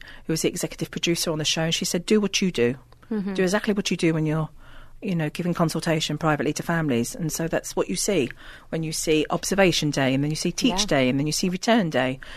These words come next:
Speaker 1: because that's really what I would do, you know, with a family privately.
Speaker 2: Mm-hmm.
Speaker 1: It became the show.
Speaker 2: I'm interested in, um, so we, we parent,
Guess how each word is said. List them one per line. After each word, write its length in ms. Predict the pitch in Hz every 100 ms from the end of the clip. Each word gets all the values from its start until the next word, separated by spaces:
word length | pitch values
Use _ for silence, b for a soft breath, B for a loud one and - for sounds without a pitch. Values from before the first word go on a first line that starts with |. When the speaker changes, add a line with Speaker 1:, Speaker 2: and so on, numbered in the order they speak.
| B
Speaker 1:
because 240 | - 170 -
that's 400 | 170 - - - 254
really 480 | 196 180 175 156
what 160 | 170 156
I 120 | 160
would 140 | 160 -
do, 300 | 208 165 - -
you 140 | 185
know, 240 | 165 143 -
with 240 | 180 160 -
a 80 | 170
family 360 | 170 151 151
privately. 640 | - 190 180 - 117 135 - -
Speaker 2:
Mm-hmm. 560 | 220 214 220 196 165
Speaker 1:
It 60 | -
became 220 | - 180
the 60 | 170
show. 260 | - 170 147 - B B B B B B -
Speaker 2:
I'm 160 | 254 302
interested 720 | 370 262 240 - 156 165 -
in, 380 | 202 196 190 185 -
um, 480 | 202 190 180 180 143 - -
so 380 | - 214 196 -
we, 500 | 226 208 220 226 220 - 214
we 180 | 214
parent, 580 | 208 - 175 160 165 -